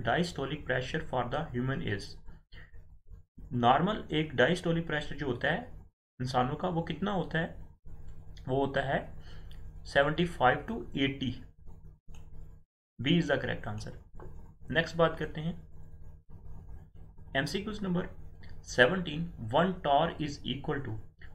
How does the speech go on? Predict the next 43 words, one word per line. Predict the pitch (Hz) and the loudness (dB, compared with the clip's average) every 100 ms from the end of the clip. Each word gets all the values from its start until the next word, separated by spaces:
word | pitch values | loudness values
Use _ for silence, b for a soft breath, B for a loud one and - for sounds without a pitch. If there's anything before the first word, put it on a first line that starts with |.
| - | 0
वन | 117 165 202 175 | 6 6 4 2
torr | 160 165 | 2 2
किस | 185 - | -2 0
चीज़ | 170 - | -2 0
के | |
इक्वल | 165 151 | -2 -2
होता | 180 | -2
है? | 180 | 2
टॉर्क | 135 139 170 | 6 6 6
होता | 156 135 180 | 0 0 0
है, | 202 | 2
ब्लड | 127 147 - | 2 2 0
प्रेशर | 143 - | -2 -2
मेजर | 147 127 131 | 0 0 0
करने | 127 127 127 131 | -2 -4 0 0
का | 127 | 2
यूनिट | 170 113 117 | 2 2 0
होता | 107 - 110 | -2 -6 -8
है। | - - - - | -8 -10 -12 -4
तो | 143 107 | 0 4
वन | 139 202 | 4 4
torr | - 180 170 | 4 4 4
जो | 165 | 0
होता | - | 0
है | 170 | -2
किस | 175 | -2
चीज़ | - 170 - | -2 -4 0
के | |
इक्वल | 165 | -2
होता | 156 143 | -2 -2
है? | 165 - - - | -4 -6 -12 -12
इसका | - 170 | -4 -2
करेक्ट | 160 160 | 0 0
आंसर | 165 151 160 | 0 0 -4
है | 190 - | -6 -10
C, | - - 120 120 117 B B B - | -10 -2 0 0 -4 B B B 2
वन | 156 170 | 4 4
थर्टी | 139 143 147 | -2 -4 -4
थ्री | - 156 | -2 -2
पॉइंट | 139 135 135 | 0 -2 -2
थ्री | 147 170 | 0 0
न्यूटन | 131 120 127 131 170 185 B B - | 2 0 0 2 2 0 B B 0
मीटर | 120 127 175 - | 0 2 2 0